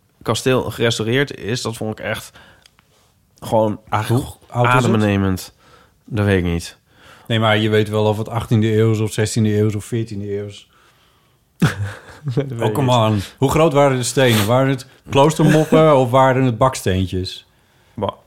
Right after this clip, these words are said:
Speaker 1: baksteentjes.
Speaker 2: Ja, dan is het het negentiende, achttiende eeuw.
Speaker 1: Achttiende,
Speaker 2: Maakt
Speaker 1: denk
Speaker 2: niet
Speaker 1: ik.
Speaker 2: uit. Ja.
Speaker 1: Wat het zo tof was.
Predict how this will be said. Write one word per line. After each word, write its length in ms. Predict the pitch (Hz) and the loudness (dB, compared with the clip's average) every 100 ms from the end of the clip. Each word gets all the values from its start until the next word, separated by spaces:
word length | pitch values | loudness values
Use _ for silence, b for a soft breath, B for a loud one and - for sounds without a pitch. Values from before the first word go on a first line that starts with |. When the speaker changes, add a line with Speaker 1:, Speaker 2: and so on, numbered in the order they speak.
| _ | _
Speaker 1:
baksteentjes. 680 | - 104 - - 90 87 87 | -4 -2 -2 -6 -6 -6 -10
Speaker 2:
Ja, 100 | 98 | -12
dan 180 | 85 101 | -8 -6
is 100 | 92 | -6
het 100 | 90 | -8
het 100 | 98 - | -16 -14
negentiende, 500 | 101 98 95 - 98 | -10 -6 -8 -8 -8
achttiende 380 | 90 - 90 - | -8 -8 -10 -10
eeuw. 180 | 87 85 _ _ | -16 -18 _ _
Speaker 1:
Achttiende, 420 | - 95 - 113 127 | -10 -10 -6 -6 -4
Speaker 2:
Maakt 120 | 127 | -2
Speaker 1:
denk 120 | 147 | -2
Speaker 2:
niet 80 | 135 | -2
Speaker 1:
ik. 60 | 90 | -4
Speaker 2:
uit. 180 | 117 - | -6 -12
Ja. 180 | - 113 127 143 131 B B _ _ _ _ _ _ _ _ _ _ _ - | -8 -6 -6 -10 -18 B B _ _ _ _ _ _ _ _ _ _ _ -4
Speaker 1:
Wat 180 | 123 135 | 0 0
het 80 | |
zo 120 | 127 120 | 0 0
tof 240 | 160 165 | 0 0
was. 480 | 110 107 180 - | 0 0 0 -4